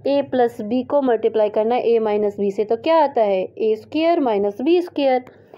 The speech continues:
नीचे का काम करते हैं पहले, under root five का square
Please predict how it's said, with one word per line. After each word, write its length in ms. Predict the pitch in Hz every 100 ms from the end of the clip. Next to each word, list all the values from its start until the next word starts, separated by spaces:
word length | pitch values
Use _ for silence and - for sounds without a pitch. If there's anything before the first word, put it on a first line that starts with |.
| -
नीचे 240 | 214 208 202
का 100 | 202
काम 200 | 196 202
करते 220 | 180 202
हैं 100 | 196
पहले, 220 | 180 175
under 300 | 190 202 196
root 180 | 202 208
five 680 | - 220 208 233 277 339 381 - - - - - -
का 180 | 226 214
square 840 | 214 - 254 277 285 294 320